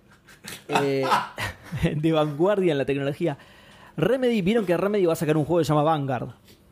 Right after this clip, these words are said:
Speaker 2: ¿Se acuerdan? Lo, lo hablamos acá en Café Fandango, lo anunciamos. Un juego, un juego multiplayer, free to play,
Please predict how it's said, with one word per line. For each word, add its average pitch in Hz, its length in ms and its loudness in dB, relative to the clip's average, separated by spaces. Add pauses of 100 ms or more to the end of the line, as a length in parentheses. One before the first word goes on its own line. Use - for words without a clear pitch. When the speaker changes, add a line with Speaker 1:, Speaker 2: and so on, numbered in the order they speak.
Speaker 2:
¿Se - 180 -8
acuerdan? 139 480 2 (800)
Lo, 127 180 -4
lo 131 140 2
hablamos 143 400 2
acá 131 200 0
en 127 100 -4
Café 127 180 -2
Fandango, 127 380 -2
lo 120 60 2
anunciamos. 131 480 -2
Un 139 100 -6
juego, 151 300 2
un 139 120 0
juego 160 200 0
multiplayer, 160 720 0
free 156 200 0
to 156 140 0
play, 170 400 0